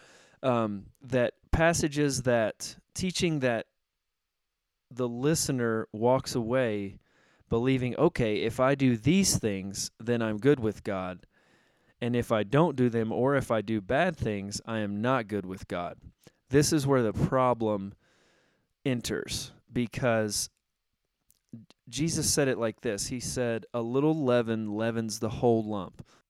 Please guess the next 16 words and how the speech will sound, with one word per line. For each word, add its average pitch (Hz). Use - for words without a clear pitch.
If 120
you 127
remember 120
in 113
Matthew 113
chapter 113
sixteen, 127
the 107
disciples 104
famously 107
forget 101
the 95
bread, 107
and 98
they 101
begin 98